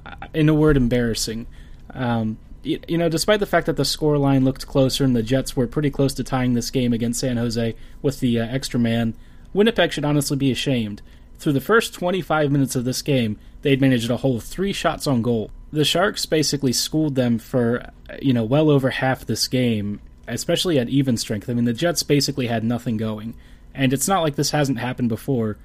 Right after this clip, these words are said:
Winnipeg has been pretty bad at even strength against multiple teams and multiple opponents. And against one of the worst teams in the N H L on the road,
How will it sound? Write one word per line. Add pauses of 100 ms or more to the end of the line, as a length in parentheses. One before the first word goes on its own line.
(240)
Winnipeg
has
been
pretty
bad
at
even
strength
against
multiple
teams (260)
and
multiple
opponents. (420)
And
against (140)
one
of
the
worst
teams
in
the
N
H
L
on
the
road,